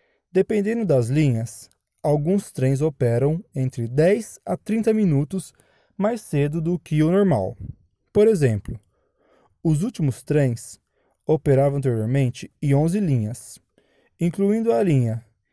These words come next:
Yamanote, linha Kenrin, Tohoku, linha Shu e linha Shobu. O metrô também mudou a hora do último trem.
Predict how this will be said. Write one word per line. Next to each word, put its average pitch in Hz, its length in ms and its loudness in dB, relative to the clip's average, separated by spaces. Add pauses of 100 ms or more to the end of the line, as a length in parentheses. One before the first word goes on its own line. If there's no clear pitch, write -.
(200)
Yamanote, 175 840 0 (180)
linha 131 460 0 (300)
Kenrin, 165 500 0 (680)
Tohoku, 190 560 2 (540)
linha 131 400 2
Shu 185 400 0 (560)
e 151 60 0
linha 156 280 2 (140)
Shobu. - 580 0 (1300)
O 190 80 -2
metrô 202 400 2
também 139 600 2 (600)
mudou 147 360 2
a 156 40 4
hora 143 300 4
do 139 140 -2
último 190 400 -2
trem. 101 360 -8